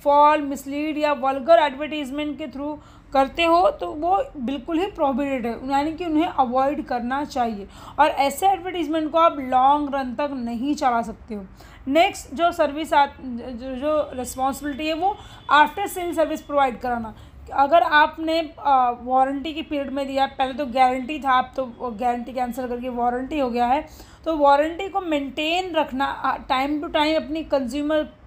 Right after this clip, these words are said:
अपने कंज्यूमर को अच्छी सर्विसेज प्रोवाइड कराना, ये भी एक बिजनेस फर्म की रिस्पॉन्सिबिलिटी होती है टुवर्ड्स कंज्यूमर। Next is research and development। आप time to time अपने गुड्स को,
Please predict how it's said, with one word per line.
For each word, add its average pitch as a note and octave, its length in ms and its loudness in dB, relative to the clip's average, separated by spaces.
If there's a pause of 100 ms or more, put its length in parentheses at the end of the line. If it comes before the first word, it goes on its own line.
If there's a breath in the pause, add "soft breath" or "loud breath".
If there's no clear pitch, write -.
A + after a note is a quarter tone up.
(140)
अपने C4 280 -2
कंज्यूमर C#4+ 400 -2
को D4+ 120 2
अच्छी D4+ 240 -2
सर्विसेज C4+ 560 -6
प्रोवाइड C4 380 2
कराना, B3+ 420 -2 (360 loud breath)
ये D4 220 -2
भी F4 140 0 (160)
एक C#4+ 520 0
बिजनेस C4 360 -4
फर्म C4+ 320 -4
की D#4 140 -4
रिस्पॉन्सिबिलिटी C4 800 -4
होती B3+ 300 -4
है D#4 100 4
टुवर्ड्स C#4+ 480 -4
कंज्यूमर। A3 500 -4 (500 loud breath)
Next F#4+ 280 0
is F4 200 -2
research D#4 360 0
and E4 220 0
development। A#3 500 -2
आप E4+ 340 2
time D4+ 220 4
to D#4+ 120 -6
time D#4+ 280 2
अपने D#4+ 160 -6
गुड्स B3+ 280 -8
को, E4+ 340 -2